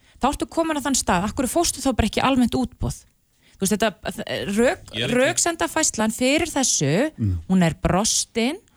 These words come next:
Speaker 1: og það verður að koma til, komast til botns í þessu máli og einhver þarf að sæta ábyrgð áður en að sé,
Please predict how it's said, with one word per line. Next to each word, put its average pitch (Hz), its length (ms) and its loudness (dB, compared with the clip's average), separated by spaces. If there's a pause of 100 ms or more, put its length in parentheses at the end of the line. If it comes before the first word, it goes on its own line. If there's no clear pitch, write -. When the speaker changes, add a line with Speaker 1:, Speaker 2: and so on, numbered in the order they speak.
(140)
Speaker 1:
og 185 80 -8
það 185 240 -2
verður 269 560 0
að - 140 -6
koma 349 260 -2
til, 226 140 -8 (100)
komast 320 300 -2
til 277 100 0
botns 339 240 -4
í 302 60 0
þessu 240 180 2
máli 262 380 4
og 165 40 0
einhver 262 220 0
þarf 302 160 -2
að 254 140 2
sæta 285 340 0
ábyrgð 190 440 -2 (280)
áður 294 220 2
en 277 100 0
að 262 80 0
sé, 254 120 0